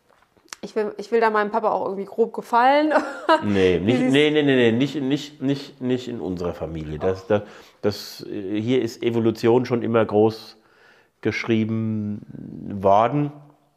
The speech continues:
Speaker 2: Weil wir sind nicht Adenauer, der sagt, das, was, was interessiert mich mein Geschwätz von gestern? Das gar nicht. Wir schätzen,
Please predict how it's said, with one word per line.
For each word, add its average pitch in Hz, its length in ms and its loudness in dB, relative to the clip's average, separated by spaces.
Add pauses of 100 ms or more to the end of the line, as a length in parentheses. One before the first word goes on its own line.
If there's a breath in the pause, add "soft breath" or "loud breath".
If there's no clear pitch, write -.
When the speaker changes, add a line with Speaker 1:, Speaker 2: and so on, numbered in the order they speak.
(580)
Speaker 2:
Weil 98 160 -4
wir 101 80 0
sind 107 120 -2
nicht 104 160 -6
Adenauer, 113 440 4
der 107 120 2
sagt, 104 260 0
das, 104 320 -6
was, 107 340 -6
was 104 260 -8
interessiert 107 500 -10
mich 101 140 -10
mein 98 200 -8
Geschwätz 92 280 -12
von 85 160 -14
gestern? - 280 -8 (380 loud breath)
Das - 220 -2
gar 101 200 4
nicht. 180 220 -2
Wir 107 120 0
schätzen, - 460 -4